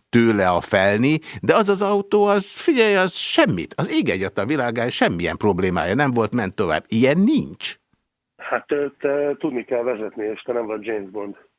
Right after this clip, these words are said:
Speaker 1: Hát igen, ez lehet az egyetlen. Igen.
Speaker 2: Ne-, nekem más, más problémáim voltak, de hogyha nem nézted végig, akkor
Speaker 1: Nem,
Speaker 2: nem is tudunk beszélni.
Speaker 1: nem, nem, nem. Majd ha egyszer adják tévében, akkor pont ott, ahol kijöttem, majd akkor onnan nézem tovább, ha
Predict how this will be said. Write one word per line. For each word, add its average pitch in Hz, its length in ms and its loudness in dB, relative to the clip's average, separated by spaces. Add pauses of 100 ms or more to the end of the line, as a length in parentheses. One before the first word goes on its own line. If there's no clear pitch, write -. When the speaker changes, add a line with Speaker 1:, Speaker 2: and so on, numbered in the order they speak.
(140)
Speaker 1:
Hát - 180 -8
igen, 85 180 -6
ez 78 100 -6
lehet 78 160 -8
az 80 120 -12
egyetlen. - 480 -16 (200)
Igen. - 200 -14 (280)
Speaker 2:
Ne-, 160 60 -8
nekem 151 240 -2
más, 156 360 -4
más 139 240 -4
problémáim 123 460 -4
voltak, 131 300 -4
de 131 60 -4
hogyha 127 200 -4
nem 131 140 -2
nézted 127 360 -6
végig, 127 200 -4
akkor 123 260 -6
Speaker 1:
Nem, 104 180 2
Speaker 2:
nem 104 100 0
is - 100 -8
tudunk 113 220 -8
beszélni. 117 280 0
Speaker 1:
nem, 107 100 2
nem, 104 360 0
nem. 110 200 -2
Majd 123 200 -2
ha 139 80 -2
egyszer 110 260 -2
adják 101 260 -2
tévében, 90 440 -2
akkor - 180 -8
pont 98 260 0
ott, 107 220 0
ahol 90 220 0
kijöttem, 101 580 -2
majd 90 220 -4
akkor 87 220 -4
onnan 82 260 -2
nézem 78 420 -4
tovább, 76 440 -8
ha 87 240 -8